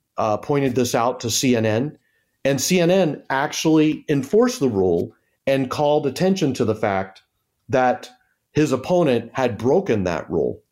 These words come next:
And so, uh, that made a big difference because it became the news of the debate. And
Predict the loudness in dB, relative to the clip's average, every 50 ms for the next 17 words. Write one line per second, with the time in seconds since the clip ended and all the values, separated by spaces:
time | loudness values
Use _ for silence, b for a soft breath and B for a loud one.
0 | _ _ _ _ _ _ _ _ _ -2 0 0 0 0 -2 -2 0 0 2 2
1 | 2 2 2 2 2 0 0 -2 -2 0 0 0 0 0 0 0 0 0 0 -2
2 | 0 0 -2 0 0 -2 -4 -2 -2 -2 -2 0 -2 -2 -2 -2 -2 -4 -4 -4
3 | -2 0 0 2 2 2 2 2 2 2 2 2 4 4 4 2 2 0 0 -2
4 | -2 -2 0 0 0 0 0 2 2 0 0 -2 -6 -14 -20 _ _ _ _ _
5 | _ _ _ _ _ _ -2 0 0 0 -2 -4 -8